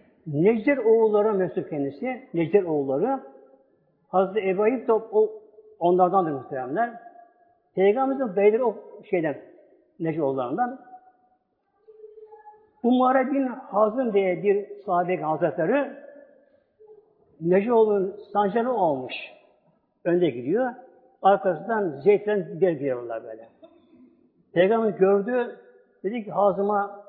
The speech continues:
ver şu sancağı bana. Aldı onun sancağı. Zeyd bin Sabit'e verdi. Zeyd al sancağı. Yani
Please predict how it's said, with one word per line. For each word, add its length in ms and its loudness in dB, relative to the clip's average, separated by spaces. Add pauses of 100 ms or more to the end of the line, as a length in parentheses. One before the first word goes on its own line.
ver 120 4
şu 80 -10
sancağı 300 -2
bana. 220 -6 (1080)
Aldı 280 4
onun 300 0
sancağı. 600 -4 (540)
Zeyd 260 2
bin 80 2
Sabit'e 500 -2
verdi. 300 -4 (460)
Zeyd 280 0
al 220 4
sancağı. 480 -4 (1400)
Yani 380 0